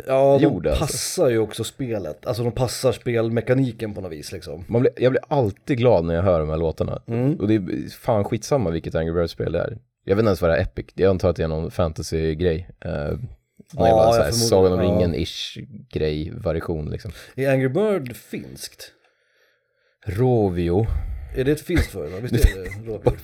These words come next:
Speaker 2: Bara för att du sa finskt, så tänker jag att de heter Rovio.
Speaker 1: Rovio.
Speaker 2: Ja.
Speaker 1: Jag vi pratade om danska, tänkte jag. Så,
Speaker 2: Ja.
Speaker 1: eh.
Speaker 2: Får hela med, jävla,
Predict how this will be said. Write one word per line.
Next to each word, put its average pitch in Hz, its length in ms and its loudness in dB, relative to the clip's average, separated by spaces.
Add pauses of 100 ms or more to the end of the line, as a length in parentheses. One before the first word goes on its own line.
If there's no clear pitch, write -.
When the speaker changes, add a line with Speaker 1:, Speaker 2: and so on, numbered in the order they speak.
Speaker 2:
Bara 135 220 2
för 127 80 -6
att 101 40 -8
du 110 60 -8
sa 117 200 0
finskt, 98 300 -4
så 113 80 -2
tänker 104 240 0
jag 98 100 4 (200)
att - 120 -6
de 110 80 0
heter 107 160 2
Rovio. 95 680 4
Speaker 1:
Rovio. 147 640 4 (180)
Speaker 2:
Ja. - 80 -2
Speaker 1:
Jag - 80 2
vi 143 60 4
pratade 131 240 2
om 127 80 0
danska, 123 280 2
tänkte 98 220 -6
jag. 92 140 -6
Så, 104 100 -8
Speaker 2:
Ja. 92 220 2 (640)
Speaker 1:
eh. 90 120 -10
Speaker 2:
Får 78 160 -2
hela 80 140 2
med, 78 260 2
jävla, 80 300 2